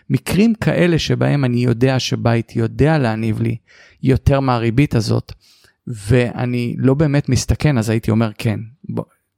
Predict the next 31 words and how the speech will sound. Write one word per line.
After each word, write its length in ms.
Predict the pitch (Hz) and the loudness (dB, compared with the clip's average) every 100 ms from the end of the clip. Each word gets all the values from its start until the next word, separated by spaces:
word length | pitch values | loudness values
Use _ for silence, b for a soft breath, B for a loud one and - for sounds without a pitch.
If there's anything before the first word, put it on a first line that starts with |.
| _ | _
אולי 220 | 131 120 120 | -2 0 2
שווה 240 | 123 113 | 2 2
לשקול 420 | 110 - 123 127 | 0 0 0 2
את 80 | 160 | 2
זה." 120 | 208 247 B B B B - | 2 0 B B B B -8
ברוב 400 | 123 127 143 160 | -2 2 2 2
המקרים 380 | 165 156 160 151 | 0 0 -2 0
היום 260 | 135 147 | 0 0
עם 140 | 143 123 | 2 2
מינוף 380 | 120 131 123 117 | 2 2 0 -4
הייתי 420 | 113 - 113 110 | -6 -4 -6 -4
יותר 320 | 120 - 117 | -4 0 0
זהיר, 440 | 107 110 98 147 226 226 B B B _ - | 0 0 2 2 2 -4 B B B _ -2
וזה 200 | 127 131 | 0 2
גם 180 | 160 185 | 2 2
עוד 140 | 190 | 0
פעם, 240 | - 175 127 - | 2 0 -2 0
לא 300 | 127 160 151 | 2 4 2
אפס 300 | - 147 - | 0 0 0
או 80 | 135 | 0
אחד. 280 | - 120 110 - | 0 -2 -4 -4
אם 180 | 135 117 | 0 2
הייתי 220 | 135 156 | 2 2
רגיל 280 | 127 123 135 | 0 0 -2
לקחת 340 | 123 131 131 | 0 -2 0
מינוף 280 | 127 127 135 | 2 2 0
של 260 | - 120 104 - - | -2 -6 -6 -12 -10
שישים 460 | - 113 175 175 | -6 0 2 2
או 60 | 123 | 0
שבעים 360 | - 117 165 | -2 0 2
אחוז, 360 | 180 - 247 | 2 2 2